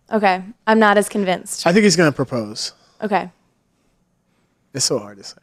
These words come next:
Speaker 2: I
Speaker 1: It
Speaker 2: don't
Speaker 1: is.
Speaker 2: know.
Speaker 1: I wonder if it's written, like, in the Bachelor rules.
Speaker 2: If
Speaker 1: If
Speaker 2: they have to propose?
Speaker 1: Not if they have to <laughs> propose, but, like, say in a situation where, like, the final two people leave,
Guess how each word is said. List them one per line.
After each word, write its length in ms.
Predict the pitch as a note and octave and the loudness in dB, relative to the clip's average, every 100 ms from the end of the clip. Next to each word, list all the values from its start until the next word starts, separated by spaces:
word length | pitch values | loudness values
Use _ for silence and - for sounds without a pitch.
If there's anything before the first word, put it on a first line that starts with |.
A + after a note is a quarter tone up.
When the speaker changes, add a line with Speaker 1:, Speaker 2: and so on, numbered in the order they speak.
| - | -8
Speaker 2:
I 60 | G#3 | -2
Speaker 1:
It 20 | |
Speaker 2:
don't 80 | G3+ | -2
Speaker 1:
is. 140 | G3 | -2
Speaker 2:
know. 60 | - | 0
Speaker 1:
I 60 | A#3+ | 2
wonder 220 | B3 D4+ | 4 6
if 120 | B4 | 4
it's 180 | A4 - | 2 -2
written, 300 | G3 G#3+ G#3+ | 0 2 2
like, 160 | G3 F#3 | 0 0
in 160 | G3+ G3+ | 0 4
the 80 | G3+ | 4
Bachelor 560 | F3+ F3+ - - G3+ | 4 2 0 -2 0
rules. 800 | F#3 F#3 F3+ E3 E3+ C3 - - - _ _ _ _ - | 0 -2 -2 -2 -6 -8 -10 -10 -14 _ _ _ _ 0
Speaker 2:
If 80 | G#3 | 2
Speaker 1:
If 60 | C#3+ | 2
Speaker 2:
they 80 | |
have 160 | B2 B2+ | 0 -2
to 80 | C3 | -8
propose? 520 | D3 E3+ F3 G3+ - | -14 -10 -10 -10 0
Speaker 1:
Not 120 | E4 | 2
if 100 | G4 | 4
they 100 | - | 4
have 160 | C#4 B3+ | 2 2
to 80 | C#4+ | -2
<laughs> 80 | D4 | -2
propose, 600 | - - - G#3+ B3 B3+ | 0 0 2 2 2 0
but, 120 | A#3+ | 0
like, 220 | A3 G#3 - | 0 -4 -8
say 360 | - - A3+ A#3+ | -8 2 4 6
in 60 | B3+ | 4
a 60 | |
situation 720 | - A3+ A#3+ A3 F#3+ G#3 G#3 | 0 -4 0 0 0 -2 0
where, 220 | G3 F3+ F#3 | 2 2 2
like, 240 | F3 - _ _ _ _ - | 0 -4 _ _ _ _ -16
the 600 | F#3 G3+ F#3+ F#3 F3+ E3+ | 2 6 8 8 4 2
final 440 | G#3+ F#3+ F#3+ F#3+ F#3+ | 2 4 4 4 2
two 360 | - G3+ F#3+ | 4 6 6
people 360 | F3+ F#3 G3 F#3 | 6 4 4 4
leave, 500 | F3 F3+ G3+ A3 - | 4 4 2 2 -6